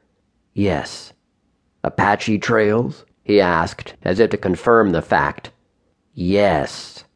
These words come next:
I said again with a little more volume. "How did Harris Construction come to be involved in a project so far from North Carolina?" "We're an international company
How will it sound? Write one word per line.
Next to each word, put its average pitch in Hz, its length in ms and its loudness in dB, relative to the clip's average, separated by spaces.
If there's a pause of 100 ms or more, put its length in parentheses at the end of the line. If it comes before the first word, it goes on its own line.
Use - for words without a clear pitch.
I 90 160 2
said 98 260 2
again 90 480 2
with 87 140 -2
a 85 60 0 (100)
little 104 160 4
more 92 300 4
volume. 90 600 0 (840)
"How 107 200 0
did - 180 2
Harris 156 420 2
Construction 131 880 0
come 113 220 0
to 107 80 0
be 113 160 2
involved 107 480 4
in 104 80 4
a 98 80 2
project 110 640 0
so 120 300 2
far 107 440 2
from 85 300 -4
North 117 320 2
Carolina?" 104 840 0 (800)
"We're 104 160 0
an 98 80 0
international 110 1000 0
company 90 720 -2